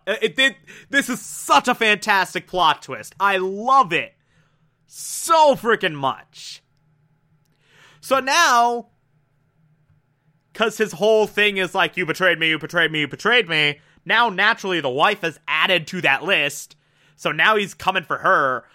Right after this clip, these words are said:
Uh, that's why Reese has to do the whole sniper thing in that incredibly badass sequence, uh, to find out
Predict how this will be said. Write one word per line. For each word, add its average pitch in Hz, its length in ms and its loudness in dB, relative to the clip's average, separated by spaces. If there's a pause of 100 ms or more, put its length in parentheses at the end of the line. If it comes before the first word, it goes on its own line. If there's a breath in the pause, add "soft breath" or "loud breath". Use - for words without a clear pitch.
(220 soft breath)
Uh, 135 240 4
that's 202 260 0
why 214 360 4
Reese 180 480 -2
has 156 300 -2
to 160 120 -6
do 151 220 -2
the 143 340 -2
whole 160 280 -4
sniper 160 640 -4
thing 131 400 -2
in 139 80 -10
that 139 180 -2 (440)
incredibly 151 680 -2
badass 143 420 4
sequence, 127 800 -6 (440 soft breath)
uh, 127 280 2
to - 120 -10
find 151 340 2
out 143 360 2